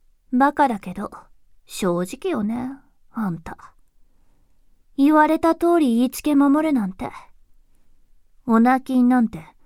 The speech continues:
おまけだったんだからやんなくてもよかったのにさ。<laughs> ま、我慢するってのはちょうどよかったでしょ？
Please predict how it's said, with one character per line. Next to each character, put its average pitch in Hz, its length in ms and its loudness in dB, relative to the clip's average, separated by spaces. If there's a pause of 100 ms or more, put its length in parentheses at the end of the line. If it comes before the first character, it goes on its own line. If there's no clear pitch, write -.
(240)
お 254 100 2
ま 392 160 0
け 508 140 0
だ 523 140 4
っ - 40 -20
た 262 140 2
ん - 20 2
だ 180 80 -2
か 160 140 -16
ら 160 100 -8
や 240 160 -2
ん 403 60 -6
な 494 80 -6
く - 100 -20
て 427 140 -2
も 170 80 -2
よ 180 100 -6
か 554 180 -8
っ 605 60 -20
た 269 120 -4
の 151 120 -6
に 156 140 -18
さ。 - 180 -10 (960)
<laughs> - 160 -12 (1600)
ま、 285 300 0 (920)
我 339 160 4
慢 349 260 2
す 254 220 -4
る 254 100 0
っ 320 60 0
て - 380 -6
の 202 160 0
は - 320 -12
ち - 100 -8
ょ 214 100 2
う 202 40 -2
ど 240 60 0
よ 285 120 0
か 554 160 -2
っ - 40 -8
た 240 100 -6
で 185 80 -6
し - 140 -16
ょ？ 233 60 -8